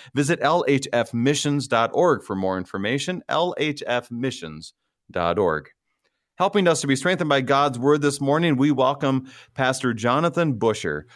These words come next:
of Zion Lutheran Church in Mount Pulaski, Illinois.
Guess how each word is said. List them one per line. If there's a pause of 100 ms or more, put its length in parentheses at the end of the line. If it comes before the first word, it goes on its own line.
of
Zion
Lutheran
Church
in
Mount
Pulaski,
Illinois.